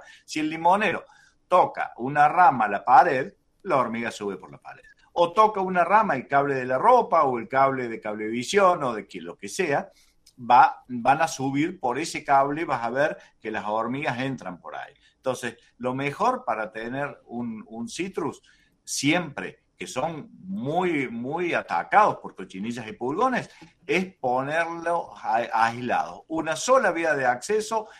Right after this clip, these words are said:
y sobre esa vía de acceso le pones algo que impida que suban las hormigas,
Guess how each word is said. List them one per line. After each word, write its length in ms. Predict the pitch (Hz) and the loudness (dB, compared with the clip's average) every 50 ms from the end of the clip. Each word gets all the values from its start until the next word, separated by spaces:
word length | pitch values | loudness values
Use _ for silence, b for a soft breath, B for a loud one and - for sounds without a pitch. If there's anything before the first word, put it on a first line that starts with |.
| B B | B B
y 200 | B 147 143 131 | B -4 -4 -4
sobre 300 | - - 120 120 135 156 165 | -4 -4 -6 -6 -4 -6 -6
esa 180 | - - 135 | -6 -6 -6
vía 220 | 135 156 165 156 143 | -4 -4 -2 -2 0
de 120 | 147 160 | 2 2
acceso 420 | 180 175 - - 208 202 - 214 | 2 2 0 -4 -6 -6 -4 -6
le 100 | 190 156 | -6 -6
pones 320 | 139 - 117 123 139 135 127 | -6 -4 -4 -4 -4 -4 -2
algo 300 | 135 143 156 165 139 - | -2 -2 -2 -4 -6 -4
que 100 | 135 135 | -4 -4
impida 500 | 135 135 123 123 165 175 185 190 170 - | -4 -4 -6 -6 -4 -2 -2 -2 -4 -6
que 320 | - 120 127 143 - - _ | -8 -10 -10 -10 -12 -16 _
suban 340 | - - 147 147 147 156 160 | -12 -8 -6 -4 -4 -2 -2
las 120 | 165 165 | 0 2
hormigas, 480 | 175 185 202 208 226 233 240 247 233 | 2 2 0 -2 -6 -6 -4 -4 -6